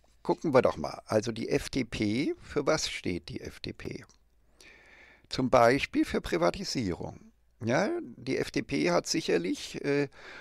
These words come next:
uns, äh, auch solche Irrtümer,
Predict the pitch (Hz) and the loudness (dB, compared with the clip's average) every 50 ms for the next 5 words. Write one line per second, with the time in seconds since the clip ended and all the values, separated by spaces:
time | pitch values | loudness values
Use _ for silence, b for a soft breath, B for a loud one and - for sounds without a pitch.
0 | B B B _ - 139 135 143 143 - - - - - - - - - - - | B B B _ 0 0 0 0 0 0 0 0 0 0 0 2 2 0 0 0
1 | - - 135 151 170 180 - - - - 139 139 139 139 - - 135 123 107 - | 2 6 8 8 8 6 4 0 0 2 4 4 2 2 0 0 0 2 0 0
2 | - - _ _ _ _ _ _ _ _ - 147 151 156 - - - - - 190 | -4 -8 _ _ _ _ _ _ _ _ 2 4 4 4 2 -2 -6 -6 -4 -2
3 | 175 180 185 190 208 214 302 311 - | -2 0 2 2 2 2 0 -2 -6